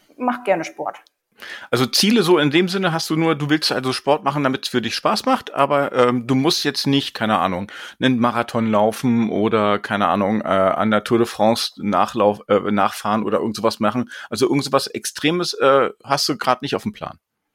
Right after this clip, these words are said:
Speaker 1: Überhaupt nicht. Wie gesagt, ich weiß nicht mal, ob das überhaupt ein Ziel ist, Sport zu machen, sondern ich glaube, ich mach das einfach. Vielleicht ist das, weil ich's an der Sportschule so gelernt habe.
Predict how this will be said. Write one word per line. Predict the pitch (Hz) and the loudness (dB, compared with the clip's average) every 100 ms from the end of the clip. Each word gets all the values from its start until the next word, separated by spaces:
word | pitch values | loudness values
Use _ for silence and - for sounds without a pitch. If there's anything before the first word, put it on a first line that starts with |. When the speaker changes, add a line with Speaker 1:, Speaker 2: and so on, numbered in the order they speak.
| _ _ _ _ | _ _ _ _
Speaker 1:
Überhaupt | 233 208 190 190 190 | -2 0 2 0 0
nicht. | 170 175 - | -8 -8 -4
Wie | 226 | -2
gesagt, | 208 202 | 2 2
ich | 202 | 2
weiß | 202 208 | -2 0
nicht | 240 | -2
mal, | 202 | -2
ob | - | -2
das | 202 | -10
überhaupt | 214 208 202 220 | -2 0 0 -2
ein | - | -10
Ziel | - 226 | -6 -4
ist, | 208 | -4
Sport | - 208 254 | -2 2 2
zu | 247 | 2
machen, | 208 226 214 | -2 -2 -2
sondern | 202 208 202 | -4 -2 -4
ich | 196 | -4
glaube, | 208 202 | -2 -2
ich | 202 | 0
mach | 214 208 | 0 0
das | 190 185 | -4 -2
einfach. | - 180 190 202 | -4 -2 -2 -2
Vielleicht | 202 202 208 | -2 -2 -4
ist | 214 | -8
das, | 214 208 | -8 -2
weil | 202 | -2
ich's | 208 208 | -2 -2
an | |
der | 190 | -4
Sportschule | 190 202 214 214 196 | -2 -2 -2 -4 -6
so | 190 | -6
gelernt | 185 180 185 240 247 | -8 -4 -4 -4 -6
habe. | 247 247 254 | -4 0 -2